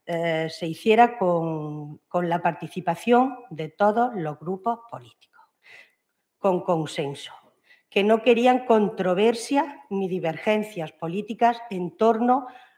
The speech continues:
a su participación, que ellos son agentes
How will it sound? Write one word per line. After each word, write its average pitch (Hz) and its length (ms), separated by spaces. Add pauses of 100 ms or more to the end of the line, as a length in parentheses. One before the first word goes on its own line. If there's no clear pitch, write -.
a 208 120
su 226 200
participación, 165 720
que 220 120
ellos 240 180
son 247 320
agentes 240 720